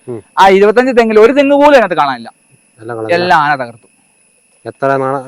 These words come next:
Speaker 1: പ്രായമുള്ള തെങ്ങാ?
Speaker 2: ഏ, ഏകദേശം നട്ട് ചോട് തിരിഞ്ഞു വരുന്ന ആ ഭാഗത്തുള്ള തെങ്ങുകളാണ് കൂടുതലും കളയുന്നത്.
Speaker 1: ആണല്ലേ?
Speaker 2: കാരണം ചെറിയ തെങ്ങിനെയും പിടിക്കുന്നുണ്ട്, എന്നാലും കൂടുതൽ ഈ ചൊട്ടയിട്ട രീതിയിൽ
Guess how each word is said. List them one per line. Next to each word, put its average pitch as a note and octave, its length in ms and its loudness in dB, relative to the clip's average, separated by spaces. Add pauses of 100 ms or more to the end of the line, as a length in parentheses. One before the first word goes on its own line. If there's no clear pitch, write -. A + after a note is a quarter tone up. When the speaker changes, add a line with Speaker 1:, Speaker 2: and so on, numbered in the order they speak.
Speaker 1:
പ്രായമുള്ള C3 460 -6 (100)
തെങ്ങാ? B2 200 -14 (380)
Speaker 2:
ഏ, A3 60 2 (180)
ഏകദേശം D#4+ 420 4 (440)
നട്ട് C#4+ 580 0
ചോട് C4+ 240 4
തിരിഞ്ഞു C#4 200 0
വരുന്ന B3+ 200 2
ആ B3 300 4
ഭാഗത്തുള്ള B3 360 0
തെങ്ങുകളാണ് G#3+ 540 -2
കൂടുതലും F#3 460 -6
കളയുന്നത്. B2+ 360 -4 (160)
Speaker 1:
ആണല്ലേ? G#2+ 260 -16 (120)
Speaker 2:
കാരണം G#3+ 300 2
ചെറിയ A3 200 4
തെങ്ങിനെയും C#4 340 2
പിടിക്കുന്നുണ്ട്, C4+ 380 -2
എന്നാലും A#3 520 -2 (180)
കൂടുതൽ D4 340 2
ഈ D#4 220 -2 (220)
ചൊട്ടയിട്ട C4+ 320 2 (180)
രീതിയിൽ B3 300 0